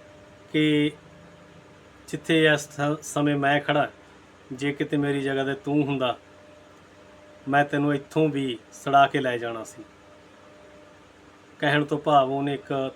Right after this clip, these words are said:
ਤਾਨਾ ਜਾਂ ਇੱਕ ਮਿਹਣਾ ਆਪਣੇ ਭਰਾ ਨੂੰ ਵੀ ਮਾਰਿਆ ਸੀਗਾ ਕਿ ਇਸ ਦੁਨੀਆ ਦੇ ਵਿੱਚ ਦਲੇਰ ਬੰਦਿਆਂ ਨਾਲ ਹੀ ਜ਼ਿੰਦਗੀ ਘੱਟ ਹੁੰਦੀ ਹੈ, ਬੁਜ਼ਦਿਲਾਂ ਦਾ ਇੱਥੇ ਕੁਝ ਨਹੀਂ ਹੈ ਦੋਸਤੋ। ਸੋ ਅੱਜ ਦੇ ਵਲੌਗ ਵਿੱਚ ਇੰਨਾ ਹੀ ਸੀਗਾ ਜੋ, ਅ,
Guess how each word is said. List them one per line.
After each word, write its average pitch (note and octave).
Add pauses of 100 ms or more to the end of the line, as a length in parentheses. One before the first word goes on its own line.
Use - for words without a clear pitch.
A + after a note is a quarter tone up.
ਤਾਨਾ C#3
ਜਾਂ C#3
ਇੱਕ C3+
ਮਿਹਣਾ B2+
ਆਪਣੇ C3+
ਭਰਾ C3
ਨੂੰ B2+
ਵੀ C3
ਮਾਰਿਆ A#2+
ਸੀਗਾ C3 (920)
ਕਿ C3 (140)
ਇਸ D3
ਦੁਨੀਆ C#3
ਦੇ C3
ਵਿੱਚ B2+ (140)
ਦਲੇਰ C3+
ਬੰਦਿਆਂ B2+
ਨਾਲ B2
ਹੀ A#2 (1000)
ਜ਼ਿੰਦਗੀ C3 (160)
ਘੱਟ -
ਹੁੰਦੀ B2+
ਹੈ, C3+
ਬੁਜ਼ਦਿਲਾਂ C3+
ਦਾ B2+
ਇੱਥੇ B2+
ਕੁਝ C#3
ਨਹੀਂ D3
ਹੈ C3
ਦੋਸਤੋ। B2+ (320)
ਸੋ E3
ਅੱਜ E3+
ਦੇ F#3
ਵਲੌਗ F3+
ਵਿੱਚ F3
ਇੰਨਾ D#3
ਹੀ D#3
ਸੀਗਾ D#3
ਜੋ, C3+
ਅ, -